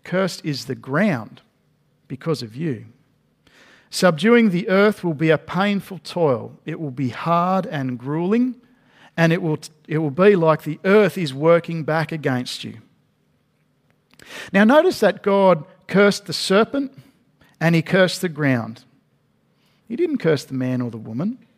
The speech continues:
but what he did do was to make their mandate hard. "Fill the earth and subdue it and rule over creation." Having kids would hurt.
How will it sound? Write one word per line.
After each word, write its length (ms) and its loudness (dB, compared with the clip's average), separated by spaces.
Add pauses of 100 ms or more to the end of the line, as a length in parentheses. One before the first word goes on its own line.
(1040)
but 160 -2
what 220 0
he 100 0
did 300 -2
do 360 -10 (540)
was 220 -6
to 100 -4
make 440 -2
their 180 0
mandate 720 -4
hard. 460 -8 (1080)
"Fill 300 6
the 100 8
earth 380 4
and 160 -2
subdue 440 0
it 80 4
and 240 -4
rule 220 4
over 260 4
creation." 680 -4 (760)
Having 360 4
kids 400 2
would 260 -2
hurt. 500 2